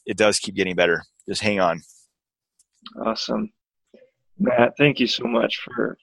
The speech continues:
Speaker 2: for sharing, uh, your thoughts and your insights. I feel like I've been enlightened and, and strengthened. I'm, I'm excited to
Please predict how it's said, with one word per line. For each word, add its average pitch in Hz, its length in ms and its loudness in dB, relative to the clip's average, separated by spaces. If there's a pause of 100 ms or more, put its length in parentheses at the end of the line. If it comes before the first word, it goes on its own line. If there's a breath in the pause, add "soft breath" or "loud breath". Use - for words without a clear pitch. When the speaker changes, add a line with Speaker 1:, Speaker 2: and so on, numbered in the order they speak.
Speaker 2:
for 110 120 -2
sharing, 120 600 2 (260)
uh, 110 240 0 (680)
your 117 120 -2
thoughts - 420 4
and 117 160 0
your 110 120 2
insights. 113 520 2
I 131 240 6
feel 127 320 2
like 117 220 6
I've 117 200 6
been 120 140 6
enlightened 113 580 2
and, - 200 -10 (720)
and 117 100 -10
strengthened. 113 580 2
I'm, 107 340 2 (220)
I'm 117 160 2
excited 117 440 4
to 117 260 2